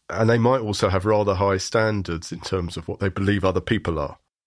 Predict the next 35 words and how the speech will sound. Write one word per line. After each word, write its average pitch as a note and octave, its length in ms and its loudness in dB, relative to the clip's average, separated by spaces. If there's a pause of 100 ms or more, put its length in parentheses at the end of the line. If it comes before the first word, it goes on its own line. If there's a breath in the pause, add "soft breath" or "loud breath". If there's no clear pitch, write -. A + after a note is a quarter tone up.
So - 140 -10
it's B2+ 120 -4
a C3+ 40 -6
combination G2 500 0
of F2 60 -6
low F2 140 -2
self-esteem F2 580 -6
and D#2+ 100 -10
perfectionism - 640 -8 (520 loud breath)
very F#2 160 0
often. F#2 380 -8 (540 loud breath)
And A#2 440 2 (260)
what B2+ 120 2
really A2 160 0
helps G#2 260 0
those C3+ 280 0
people F#2 460 -6
i-, F#2+ 60 -4 (140)
is G2+ 300 -4 (140)
to F#2 280 -4 (520 soft breath)
realize G2+ 840 0 (380)
that F#2 200 -2 (200)
we G2+ 160 0
are F#2+ 260 0
all A2 420 0 (420)
fallible, A2 760 0
imperfect G#2+ 640 -2
human F#2+ 320 0
beings, E2+ 640 -2 (480)
even A#2 340 2
those G2+ 240 2
people A#2+ 480 -2
who F#2 140 -2
seem F2+ 360 -4
really F2+ 380 0